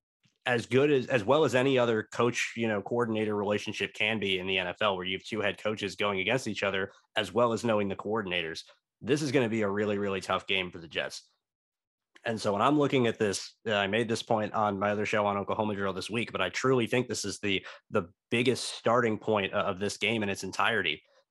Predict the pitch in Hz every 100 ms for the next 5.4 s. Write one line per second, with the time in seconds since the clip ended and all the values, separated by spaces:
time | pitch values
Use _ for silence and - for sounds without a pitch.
0 | _ 120 101 101 147 151 127 127 120 110
1 | 104 80 - - _ _ _ _ _ _
2 | 110 104 95 92 - _ 101 123 139 143
3 | 127 101 82 - _ _ _ - 107 107
4 | 135 135 123 - 104 92 92 - - -
5 | 127 131 143 143